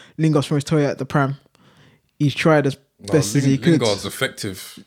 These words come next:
Speaker 1: Yeah, he's, yeah, he's a funny one, but
Speaker 2: Like, he
Speaker 1: that's what
Speaker 2: scores goals when it matters. He works hard. All that.
Speaker 1: Yeah.
Speaker 2: He just, like, whatever the manager's looking for, he provides it. That's
Speaker 1: Yeah, he
Speaker 2: it.
Speaker 1: gets, he
Speaker 2: No
Speaker 1: gets the
Speaker 2: fuss.
Speaker 1: job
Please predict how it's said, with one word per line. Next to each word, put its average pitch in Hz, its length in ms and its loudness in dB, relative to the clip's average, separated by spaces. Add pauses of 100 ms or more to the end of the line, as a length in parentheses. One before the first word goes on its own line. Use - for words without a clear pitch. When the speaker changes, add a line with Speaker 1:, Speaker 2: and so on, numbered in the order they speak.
(140)
Speaker 1:
Yeah, 151 420 2
he's, 131 280 -6
yeah, 139 140 -4
he's 135 180 -4
a 135 60 -6
funny 165 280 0
one, 131 220 -2
but 143 240 -6 (720)
Speaker 2:
Like, 90 120 -8
he - 60 -6
Speaker 1:
that's - 120 -4
what 135 60 2
Speaker 2:
scores 120 280 0
goals 107 300 0
when 104 100 -2
it 101 60 -4
matters. 95 460 -8
He 95 80 -20
works 95 380 -8
hard. 147 100 -8
All 160 160 -2
that. 143 360 0
Speaker 1:
Yeah. 127 240 -4 (140)
Speaker 2:
He 113 100 -12
just, 139 300 -2
like, 104 420 -2 (800)
whatever 113 320 -6
the 98 60 -4
manager's 104 280 -2
looking 98 280 -6
for, 87 320 -14
he 90 60 -14 (200)
provides 98 460 -8
it. - 180 -14 (160)
That's - 140 0
Speaker 1:
Yeah, 135 80 6
he 135 60 6
Speaker 2:
it. 131 60 2
Speaker 1:
gets, 151 180 4
he 143 100 2
Speaker 2:
No 113 60 2
Speaker 1:
gets 104 180 4
the 135 60 4
Speaker 2:
fuss. 110 80 4
Speaker 1:
job 147 80 6